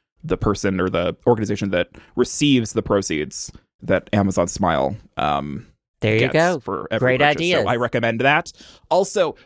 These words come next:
Speaker 1: vote in your local elections. I got to vote, um, in the local school board election, um, in my hometown, and the people that I voted for won.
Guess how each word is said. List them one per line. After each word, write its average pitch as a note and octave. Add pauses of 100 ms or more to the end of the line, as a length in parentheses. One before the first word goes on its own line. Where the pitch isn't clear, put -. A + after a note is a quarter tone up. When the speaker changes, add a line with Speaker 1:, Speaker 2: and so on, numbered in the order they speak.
Speaker 1:
vote C3+
in F#3
your E3+
local E3
elections. C#3
I C#3
got F#3+
to C#3+
vote, B2
um, A#2
in A#2
the A2
local A#2+
school C#3
board G#2+
election, G2+
um, G2 (340)
in G#2 (100)
my G2+
hometown, A2+ (440)
and A2
the -
people A#2
that A2+
I A2+
voted A2
for B2
won. G#2+